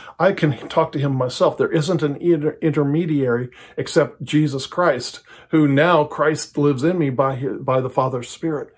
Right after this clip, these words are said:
And so this thinking had to, had, took time to adjust between one foot in the temple and one foot in the home. And maybe you're in that same, uh, place right now. You're realizing that it, that, that, that you are just fine without going to the temple. When covid locked you out,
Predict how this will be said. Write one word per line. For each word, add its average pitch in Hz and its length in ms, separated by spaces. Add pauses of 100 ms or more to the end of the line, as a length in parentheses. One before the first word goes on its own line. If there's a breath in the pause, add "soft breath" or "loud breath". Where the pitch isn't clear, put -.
(560 loud breath)
And 160 80
so 170 160
this 170 240
thinking 247 400
had 160 340
to, 143 240 (240 loud breath)
had, 165 400
took 175 180
time 196 380
to 151 160
adjust 151 480
between 139 400
one 165 220
foot 180 180
in 170 140
the 139 60
temple 147 360
and 123 180
one 139 200
foot 147 220
in 135 120
the 131 80
home. 151 240 (320 loud breath)
And 147 140
maybe 233 260
you're 165 320
in 143 160
that 139 180
same, 143 380 (300)
uh, 131 300
place 120 420
right 131 200
now. 143 380 (680)
You're 151 220
realizing 143 540
that 127 120
it, 135 160 (260 loud breath)
that, 139 200
that, 147 280
that 139 180
you 151 320
are 139 80
just 143 260
fine 160 320
without 135 300
going 135 180
to 127 80
the 120 80
temple. 143 300
When 117 160
covid 156 320
locked 143 320
you 135 120
out, 156 360